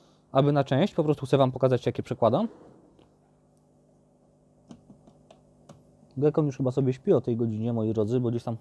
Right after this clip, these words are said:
widziałem, jak się już układał. Jednak dobra, otwieramy.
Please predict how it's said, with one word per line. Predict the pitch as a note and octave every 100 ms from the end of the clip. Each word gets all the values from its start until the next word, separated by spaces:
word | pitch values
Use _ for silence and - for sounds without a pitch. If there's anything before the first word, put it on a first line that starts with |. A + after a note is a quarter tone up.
| _ -
widziałem, | B2+ B2+
jak | A#2+ -
się | B2
już | A#2
układał. | B2+ C#3 B2 F#3 - _ _ _ _ _ _ _ _ _ -
Jednak | D#3 D#3
dobra, | D3 B2+ A#2
otwieramy. | B2+ D#3 D#3+ E3 F#3+